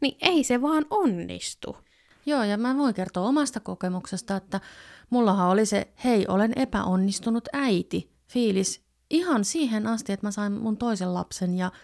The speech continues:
Speaker 2: se imetys kesti niin kun, siinä vaiheessa, kun mä olin ylittänyt sen esikoisen imetyspätkän.
Speaker 1: Mm.
Speaker 2: Niin sit mulle tuli sille, että no nyt mä oon ihan ok.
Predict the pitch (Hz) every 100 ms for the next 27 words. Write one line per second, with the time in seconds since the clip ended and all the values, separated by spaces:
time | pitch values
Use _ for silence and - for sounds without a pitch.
0 | _ _ - 233 185 170 160 170 - 180
1 | - - 185 185 - 180 - - _ -
2 | 302 262 247 233 - 214 220 220 254 220
3 | 202 170 165 - 143 - - 180 175 -
4 | - - - - 175 165 185 - - 135
5 | - - - 285 262 220 - _ - 226
6 | 480 247 196 - 175 170 170 226 339 -
7 | 226 175 - 196 185 196 190 170